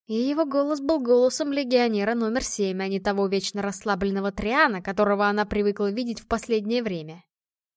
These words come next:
"Еще один такой финт, и нам придется пообщаться об основах взаимодействия.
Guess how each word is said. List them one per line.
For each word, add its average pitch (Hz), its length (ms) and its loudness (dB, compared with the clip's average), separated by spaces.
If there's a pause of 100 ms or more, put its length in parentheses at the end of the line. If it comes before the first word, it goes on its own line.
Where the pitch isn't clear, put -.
(440)
"Еще 185 920 -4
один 175 580 -4
такой 175 500 -8 (160)
финт, 180 540 -10 (300)
и 185 160 0
нам 208 360 2
придется 214 720 -2
пообщаться 208 1160 -6
об 165 120 -6
основах 180 640 -4
взаимодействия. 175 1500 -6